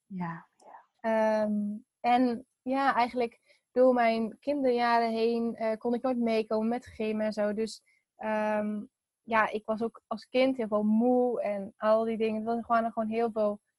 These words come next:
Speaker 2: ja, symptomen. Ik zat niet lekker in mijn vel.
Speaker 1: Ja, snap
Speaker 2: En ik
Speaker 1: ik.
Speaker 2: kreeg dus dan elk jaar, of, eh, elk jaar, ik kreeg gewoon om het jaar of zo een keer een botbreuk, vaak een pols. En later werd dat pas echt wel, eh, wel heel erg. En, eh,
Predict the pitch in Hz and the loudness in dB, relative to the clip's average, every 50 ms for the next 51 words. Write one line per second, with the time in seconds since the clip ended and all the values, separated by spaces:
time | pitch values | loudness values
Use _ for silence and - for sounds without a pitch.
0 | _ _ - 262 247 - 214 208 - 226 226 226 220 - - 208 - 196 - - | _ _ -2 -2 -2 -2 -2 2 4 4 4 2 0 -4 -6 -8 -8 -8 -6 -6
1 | 208 196 _ 196 214 202 202 208 208 202 214 233 233 233 240 240 240 233 - _ | -8 -8 _ -8 -6 -6 -4 -4 -4 0 4 6 6 6 6 6 4 0 -4 _
2 | - 220 208 208 202 196 202 202 196 - - - 233 220 220 220 208 220 226 226 | -10 -6 -2 -2 -2 -2 -2 -4 -8 -12 -8 -4 -4 -4 -4 -4 -2 -2 -2 -2
3 | 233 - _ _ - - _ _ _ - 214 202 202 196 - - 220 233 233 233 | -2 -6 _ _ -20 -20 _ _ _ -6 -6 -4 -4 -4 0 2 4 4 4 2
4 | - 214 202 202 208 202 185 196 - - 202 180 - 190 190 190 - 196 190 190 | 0 0 0 2 2 0 -2 -4 -4 -6 -6 -4 -2 -4 -4 -4 -4 -4 -2 -2
5 | 202 196 - 226 220 - - 233 226 214 - _ - - 226 240 240 220 - 220 | -2 -4 -6 -8 -8 -6 -4 -4 -4 -4 -6 _ -4 -2 0 0 0 -2 0 2
6 | 196 196 196 202 208 - - 214 214 - 233 233 233 233 226 202 208 202 - - | 2 4 4 2 0 -2 -4 -4 -4 -2 -2 0 0 0 0 -2 -2 -4 -4 -4
7 | 208 202 202 208 208 - _ - - 233 240 - 254 240 - - 220 208 220 294 | -2 0 0 0 -2 -4 _ -4 -2 -2 -2 -2 -4 -4 -2 0 0 0 2 0
8 | 370 359 - - - _ _ _ _ _ _ _ _ _ _ _ _ _ _ _ | -2 -4 -8 -16 -18 _ _ _ _ _ _ _ _ _ _ _ _ _ _ _
9 | _ _ _ - 220 220 233 240 233 233 226 226 226 240 254 294 311 - 240 226 | _ _ _ 0 2 2 4 2 2 0 0 2 4 4 4 4 4 2 -2 0
10 | 214 214 214 - 220 - - 214 208 208 - - 208 208 202 - - 220 214 208 | 0 0 0 0 -4 -4 -2 -2 -2 -2 -2 -2 -2 -2 -4 -4 -2 -2 0 0
11 | 202 202 202 202 196 196 196 190 190 190 190 - - - 214 208 196 202 214 208 | 0 0 0 0 0 0 0 0 -2 -4 -4 -8 -10 -4 -2 -2 0 0 0 -2
12 | 202 - - 233 240 240 226 220 220 220 - - - 208 208 202 202 202 196 196 | -4 -2 0 2 2 4 4 2 0 0 -6 -10 -8 -6 -6 -4 -4 -6 -6 -6
13 | 190 190 190 190 | -8 -8 -8 -8